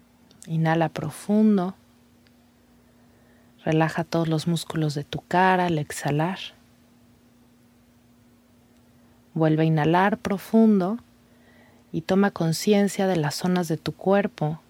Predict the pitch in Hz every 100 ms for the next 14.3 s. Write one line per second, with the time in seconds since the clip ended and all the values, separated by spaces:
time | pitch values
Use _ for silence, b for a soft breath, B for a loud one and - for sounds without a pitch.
0 | _ _ - 156 156 - 143 175 175 175
1 | 160 170 170 165 202 180 160 151 - -
2 | 143 - 151 214 240 - 139 160 - _
3 | _ _ _ _ _ _ _ _ - 147
4 | - - 147 131 131 - _ _ _ _
5 | _ _ _ _ _ _ _ _ _ _
6 | - _ - - 226 233 254 214 - 196
7 | 214 226 - 202 - 233 254 214 165 240
8 | - 165 165 160 - 175 185 190 196 180
9 | - 165 160 160 180 165 196 _ _ _
10 | _ _ _ _ _ _ _ _ _ _
11 | _ _ 185 175 180 175 208 208 214 196
12 | - - 156 - 147 143 - - _ _
13 | _ _ 208 214 233 208 190 185 - 175
14 | 165 156 220